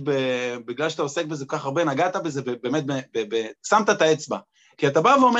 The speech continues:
"יש לי פה חתיכת קרקע." עכשיו, מה זה אומר מבחינתי, מבחינה עסקית? מה זה אומר? בסדר, יש לי חתיכת קרקע, אבל קודם כל דיברת פה על השווי שלה. איך מבינים מה השווי שלה?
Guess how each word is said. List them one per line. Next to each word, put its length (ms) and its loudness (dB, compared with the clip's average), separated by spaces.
"יש 120 2
לי 100 0
פה 80 4
חתיכת 420 -4
קרקע." 420 -2
עכשיו, 260 -6
מה 240 0
זה 100 0
אומר 340 2
מבחינתי, 400 -6
מבחינה 360 -4
עסקית? 580 -4
מה 180 0
זה 100 0
אומר? 280 0
בסדר, 440 -2
יש 100 -6
לי 60 -14
חתיכת 340 -10
קרקע, 280 0
אבל 120 -2
קודם 260 0
כל 120 2
דיברת 380 2
פה 200 0
על 60 0
השווי 340 -2
שלה. 260 -10
איך 140 0
מבינים 380 4
מה 100 4
השווי 340 2
שלה? 240 0